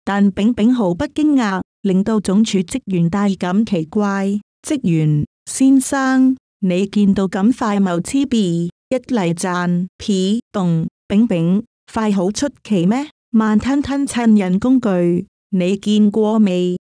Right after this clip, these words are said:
職員：「真係未見過，唔知有冇機會大開眼界。」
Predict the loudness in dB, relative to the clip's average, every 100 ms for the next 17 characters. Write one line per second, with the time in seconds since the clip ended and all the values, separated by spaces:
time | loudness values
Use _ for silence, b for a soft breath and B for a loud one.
0 | _ -4 0 0 0 -2 _ _ 0 2
1 | 4 2 0 0 2 2 2 0 0 -4
2 | _ -2 2 2 2 0 0 0 4 4
3 | 4 0 -2 0 2 0 -2 -4 -2 0
4 | 0 0 0 0 -2 -2 -4